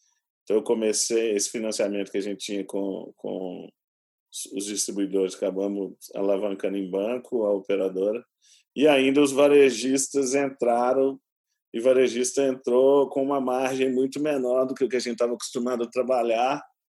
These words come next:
e o mercado realmente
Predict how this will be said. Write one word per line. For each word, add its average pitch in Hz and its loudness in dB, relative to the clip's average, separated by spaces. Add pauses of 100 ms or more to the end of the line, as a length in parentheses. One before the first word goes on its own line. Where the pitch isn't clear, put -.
(540)
e 143 0
o 156 0
mercado 175 4 (260)
realmente 180 0